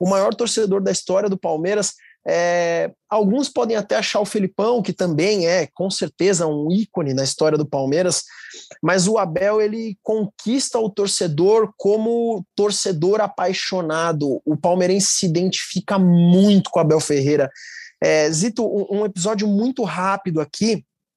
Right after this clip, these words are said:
Lá nos Boca a gente fez uma, uma campanha pra um torcedor,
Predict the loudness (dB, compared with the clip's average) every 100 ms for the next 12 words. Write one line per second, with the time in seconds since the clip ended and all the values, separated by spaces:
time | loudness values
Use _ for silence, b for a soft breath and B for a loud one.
0 | _ _ _ -2 0 0 0 0 0 -2
1 | -4 -2 -2 0 0 0 -2 -2 -4 -4
2 | -4 0 0 2 0 0 -2 -2 -2 0
3 | 2 2